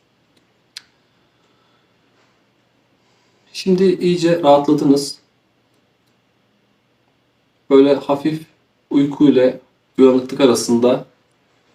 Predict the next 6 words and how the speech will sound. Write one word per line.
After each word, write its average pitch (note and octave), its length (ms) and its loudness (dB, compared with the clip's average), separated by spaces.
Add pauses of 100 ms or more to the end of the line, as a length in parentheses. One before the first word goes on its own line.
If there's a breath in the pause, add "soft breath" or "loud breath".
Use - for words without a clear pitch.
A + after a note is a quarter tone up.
(160)
bir B2 260 -2
dinlenmeye A#2+ 600 4
geçiyoruz, G#2 540 -4
geçiyoruz G2+ 420 -2
yavaş G2 300 0
yavaş. - 400 -2